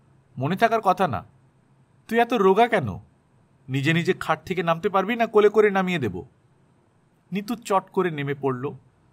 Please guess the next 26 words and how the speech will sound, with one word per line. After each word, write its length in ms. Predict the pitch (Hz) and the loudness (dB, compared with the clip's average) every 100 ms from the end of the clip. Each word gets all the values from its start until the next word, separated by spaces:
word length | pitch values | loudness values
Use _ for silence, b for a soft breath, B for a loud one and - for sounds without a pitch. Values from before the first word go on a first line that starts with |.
| _ _ _ _ | _ _ _ _
ভালুক 340 | 131 165 208 208 | 0 2 0 -2
টাইপ 240 | 214 208 | -2 -2
মানুষটি 420 | 190 180 170 - | -2 -4 -6 -8
হয়তো 240 | 180 175 175 | -8 -6 -6
সত্যি 360 | - 160 - | -8 -10 -8
সত্যি 320 | 165 180 180 180 | -8 -8 -10 -12
কোলে 300 | - 165 165 | -6 -6 -4
করে 200 | 175 165 | -6 -4
নামাতে 340 | 160 165 170 | -4 -4 -4
আসবে। 300 | 156 139 202 - _ _ _ _ _ _ _ | -6 -6 -8 -8 _ _ _ _ _ _ _
কোন 160 | - 160 | -10 -2
ক্লাসে 240 | 180 180 | 0 2
পড়িস? 520 | 196 160 92 - - - _ _ _ _ _ _ _ - | 2 0 -4 -8 -16 -20 _ _ _ _ _ _ _ -2
ক্লাস 260 | 160 160 | -2 0
সেভেন। 380 | 170 151 110 80 - _ _ _ _ _ _ _ _ _ | -2 -4 -4 -8 -14 _ _ _ _ _ _ _ _ _
রোল 180 | 135 156 | 0 2
নাম্বার 240 | 190 196 | 2 0
কত? 300 | 175 143 92 - _ _ _ _ _ _ _ _ _ | 0 -4 -8 -14 _ _ _ _ _ _ _ _ _
পঁচিশ। 640 | - 165 - 92 - - - _ _ _ _ _ _ _ _ _ 117 | -10 -8 -8 -8 -10 -14 -18 _ _ _ _ _ _ _ _ _ -4
রোল 260 | 131 202 208 | 0 0 -2
পঁচিশ? 640 | 170 190 262 143 - - _ _ _ _ _ _ | -8 -4 -4 -6 -8 -16 _ _ _ _ _ _
তুই 120 | 226 | -10
তো 100 | 233 | -8
গাধা 340 | 208 131 135 208 | 2 6 6 4
টাইপ 220 | 233 262 - | 2 -2 -4
মেয়ে, 280 | 127 87 | -6 -6